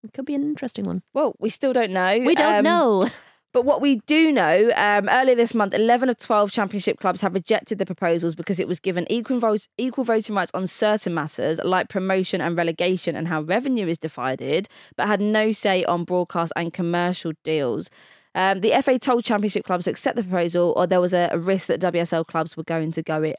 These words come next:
Speaker 2: alone. I mean, Nuco, uh, <sighs> the, the biggest, the biggest fear for me, I think, is that the, the women's championship clubs have obviously been given a bit of a, not the greatest of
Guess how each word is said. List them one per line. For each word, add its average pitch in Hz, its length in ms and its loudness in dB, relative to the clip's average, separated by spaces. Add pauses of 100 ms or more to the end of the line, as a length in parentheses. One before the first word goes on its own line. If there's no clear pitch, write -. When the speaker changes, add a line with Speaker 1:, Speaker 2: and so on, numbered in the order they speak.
(100)
Speaker 2:
alone. 151 600 -2 (680)
I 202 40 2
mean, 208 500 2 (1200)
Nuco, 262 880 4 (540)
uh, 214 80 0 (200)
<sighs> 180 200 -4 (560)
the, 226 160 2
the 262 100 -4
biggest, 320 340 0
the 277 80 -2
biggest 277 300 0
fear 269 220 2
for 233 100 -4
me, 185 160 0
I 180 60 0
think, 160 240 -6
is 175 100 -2
that 190 300 0
the, - 180 -8
the 196 80 -6
women's 233 300 0
championship 196 440 -2
clubs 180 260 -2
have 196 60 0
obviously 220 240 -2
been 202 140 -2
given 180 260 -2
a 175 60 -4
bit - 160 -2
of 165 140 -4
a, 160 320 -2 (340)
not 294 160 -4
the 247 80 0
greatest 226 480 -2
of 180 140 -2